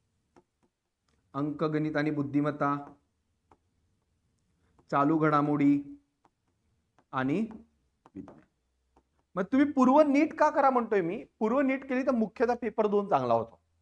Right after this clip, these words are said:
मग तिकडे ते सात विषय आहेत, इथं पण ते सात विषय आहेत ना.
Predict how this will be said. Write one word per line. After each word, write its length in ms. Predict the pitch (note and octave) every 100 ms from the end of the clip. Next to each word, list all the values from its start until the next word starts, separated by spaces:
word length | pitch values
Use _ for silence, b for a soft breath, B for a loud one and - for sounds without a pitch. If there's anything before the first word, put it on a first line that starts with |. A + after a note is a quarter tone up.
| _ _ _ _ _
मग 60 | E3+ -
तिकडे 260 | A3+ A#3 C#4
ते 140 | D4+
सात 300 | D4+ C#4 C4+
विषय 200 | C4 B3+
आहेत, 120 | C4
इथं 160 | A#3+ D4
पण 160 | C#4
ते 80 | C4+
सात 180 | C4+ C4+
विषय 220 | C4+ B3+ C4
आहेत 140 |
ना. 60 | F#3